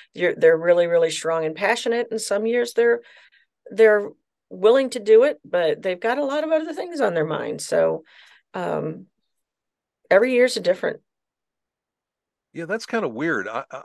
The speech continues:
Speaker 2: I've talked to a lot of teachers over a lot of years, and a lot of them will tell me, you know, "This class coming through really strong. These kids are really,"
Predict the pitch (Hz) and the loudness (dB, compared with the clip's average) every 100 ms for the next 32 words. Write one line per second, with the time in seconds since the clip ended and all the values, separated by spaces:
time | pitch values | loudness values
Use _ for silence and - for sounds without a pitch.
0 | - 190 - 214 208 190 113 120 175 196 | -8 -6 -4 -2 -2 -2 -2 0 -2 -4
1 | - 147 135 104 117 104 95 104 135 160 | -14 -14 -12 -10 -10 -8 -4 -4 -4 -6
2 | 104 90 90 - _ _ _ _ - 139 | -10 -10 -14 -20 _ _ _ _ -6 -2
3 | 131 135 180 233 196 156 127 - 135 127 | 0 0 0 0 -2 -6 -10 -8 -8 -6
4 | 123 117 113 _ _ _ _ - 147 139 | -8 -12 -12 _ _ _ _ -12 -8 -6
5 | 104 196 220 - 185 175 170 - - 175 | -4 -4 -4 -6 -4 0 -2 -4 -10 -10
6 | 156 131 160 160 151 92 117 190 220 190 | -10 -10 -8 -6 -8 -10 -10 -6 -4 -2
7 | 170 135 - 127 110 82 71 78 98 185 | -4 -8 -12 -10 -8 -10 -14 _ -16 -12
8 | 165 - - 156 123 110 90 107 156 139 | -12 -14 -12 -12 -10 -12 -12 -8 -6 -6